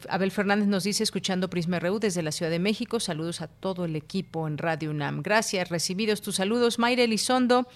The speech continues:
"Por favor, salúdenme al doctor Reivich, trabaja el posgrado de ingeniería como yo y es un gran ingeniero, profesor universitario y amigo".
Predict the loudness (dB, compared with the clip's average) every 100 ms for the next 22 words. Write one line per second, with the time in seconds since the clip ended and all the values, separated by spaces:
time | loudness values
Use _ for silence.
0 | -16 -16 -16 -6 -4 2 4 6 4 4
1 | -2 -6 -4 0 2 2 2 4 4 4
2 | 2 2 0 2 2 2 2 -4 -2 0
3 | 2 0 0 -2 -2 -4 -2 0 0 0
4 | -2 -2 -2 0 2 2 2 0 -2 -2
5 | 0 0 0 0 -2 -4 -10 -6 -4 -2
6 | 0 0 0 -2 -2 -4 -2 -4 -4 -6
7 | -6 -4 -2 -2 -2 -4 -6 -4 -2 -2
8 | -2 -4 -14 -18 -16 -4 0 2 4 2
9 | 2 -2